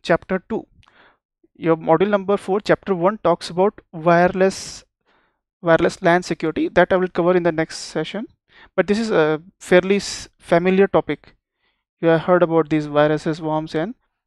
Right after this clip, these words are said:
other val-, wa-, malwares. So we'll discuss this. So good evening once again, Adil, Kirtana, Sparsha, Abhishek, Harshita. Good evening. Right. So, so what are the different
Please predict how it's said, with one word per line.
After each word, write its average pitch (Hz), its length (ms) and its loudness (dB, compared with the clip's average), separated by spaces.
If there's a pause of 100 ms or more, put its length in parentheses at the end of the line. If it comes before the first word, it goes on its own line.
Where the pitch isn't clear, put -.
(240)
other 170 200 -6
val-, 156 320 -6 (120)
wa-, 160 360 -10
malwares. 156 560 -6 (120)
So - 180 -12
we'll 156 120 -6
discuss 151 320 -12
this. 147 240 -18 (920)
So - 120 -18
good 185 200 -4
evening 214 300 -8
once 202 180 -12
again, 202 320 -10 (500)
Adil, 170 500 -6
Kirtana, 165 520 -10 (520)
Sparsha, 160 680 -8 (420)
Abhishek, 160 400 -10
Harshita. 170 440 -10 (100)
Good 160 120 -16
evening. 147 240 -12 (1040)
Right. - 140 -6 (400)
So, - 300 -12 (1080)
so - 140 -12
what 165 140 -2
are 196 60 0
the 208 100 -4
different 208 400 -8